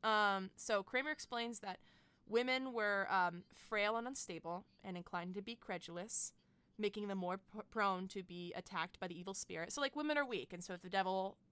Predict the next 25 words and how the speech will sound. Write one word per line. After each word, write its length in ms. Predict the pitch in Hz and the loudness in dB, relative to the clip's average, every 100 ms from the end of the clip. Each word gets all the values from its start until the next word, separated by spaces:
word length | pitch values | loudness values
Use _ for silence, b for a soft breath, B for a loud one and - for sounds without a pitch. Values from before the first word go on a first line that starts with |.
| - | -4
tries 280 | 220 190 - | 2 2 2
to, 80 | |
like, 100 | 190 196 | -2 -2
make 140 | 185 | -2
a 40 | 202 | -2
deal 180 | 262 269 | -2 0
with 160 | 208 | 0
you, 220 | 180 170 175 b b | -2 -4 -6 b b
you're 120 | 226 | 0
going 240 | 233 240 214 | 4 4 0
to 140 | 214 | -4
because 260 | 190 196 180 | -2 -4 -6
you're 80 | - | -10
weak, 200 | - - | -14 -6
right? 180 | 196 170 _ | -4 -4 _
Okay, 200 | 202 185 - | -8 -6 -8
great. 160 | - - _ b b b b - | -8 -10 _ b b b b 4
Um, 380 | 220 208 196 190 - | 8 8 4 -2 -6
<laughs> 1600 | - - - 311 330 359 466 320 285 - - - - - - | -6 -6 -2 0 6 12 12 12 12 6 -12 -20 -20 -20 2
this 180 | 214 214 | 4 6
one's 220 | 233 240 | 4 2
my 180 | 294 302 | 2 2
favorite, 680 | 320 208 427 494 392 392 392 - B B - | 0 2 4 4 4 0 0 -6 B B -2
and 240 | 247 247 233 | 4 4 6
that 220 | 214 196 | 6 4